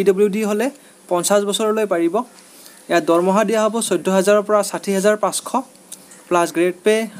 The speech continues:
আৰু এলাৱেঞ্চেছ থাকিব। ছেকেণ্ড পোষ্টটো হৈছে stenographer, ইয়াত এটাকৈ খালী হৈছে। ইয়াৰ কাৰণে qualification আপুনি যিকোনো বিভাগৰ পৰা গ্ৰেজুৱেশ্যন কৰা হ'ব লাগিব। লগতে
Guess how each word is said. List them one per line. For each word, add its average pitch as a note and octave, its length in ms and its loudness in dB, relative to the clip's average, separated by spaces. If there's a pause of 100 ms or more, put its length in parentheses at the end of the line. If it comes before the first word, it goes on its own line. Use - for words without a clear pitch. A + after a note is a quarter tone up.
আৰু E3+ 100 2 (120)
এলাৱেঞ্চেছ F#3+ 520 2
থাকিব। G3+ 260 -4 (1600)
ছেকেণ্ড A3 260 -4
পোষ্টটো A#3+ 260 -2
হৈছে B3 240 2
stenographer, G3+ 640 2 (120)
ইয়াত F#3+ 160 4 (140)
এটাকৈ G3+ 360 0
খালী G#3+ 240 -2
হৈছে। A3 240 -4 (560)
ইয়াৰ G3+ 240 4
কাৰণে A#3 220 0 (120)
qualification G#3+ 520 0 (160)
আপুনি G3+ 220 0 (140)
যিকোনো A3+ 380 0
বিভাগৰ G3 400 4
পৰা G3+ 220 2
গ্ৰেজুৱেশ্যন F#3 520 2
কৰা G#3 180 4
হ'ব G3+ 180 0
লাগিব। G3+ 200 -2 (680)
লগতে F#3+ 280 2